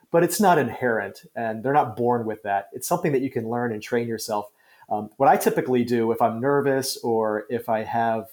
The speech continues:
uh, a little bit of anxiety about approaching a, a lead or a prospect is I'll just put on my imaginary, imaginary avatar. And that avatar is Mister Affable, Mister Life of the Party,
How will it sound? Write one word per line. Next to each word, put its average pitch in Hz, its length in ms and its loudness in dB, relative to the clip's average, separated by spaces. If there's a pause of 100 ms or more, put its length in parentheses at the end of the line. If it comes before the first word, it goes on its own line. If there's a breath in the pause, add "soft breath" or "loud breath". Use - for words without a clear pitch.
(120)
uh, 92 380 -12
a - 20 -12
little 135 220 0
bit 127 120 2
of 110 80 -2
anxiety 127 720 0
about 110 200 0
approaching 120 640 -2 (100)
a, 101 180 -10
a 113 40 -2
lead 127 340 0
or 113 120 2
a 104 60 -4
prospect 127 680 0 (380 soft breath)
is 117 340 0
I'll 185 140 6
just - 260 2
put 151 180 2
on 139 200 4
my 120 180 2
imaginary, 120 680 0 (100)
imaginary 135 640 4
avatar. 143 680 0 (480 soft breath)
And 123 320 2
that 160 260 4
avatar 139 680 4
is 120 400 -2
Mister 175 500 2
Affable, 127 760 4
Mister 139 520 2
Life 165 240 6
of 190 60 4
the 175 80 4
Party, 131 540 4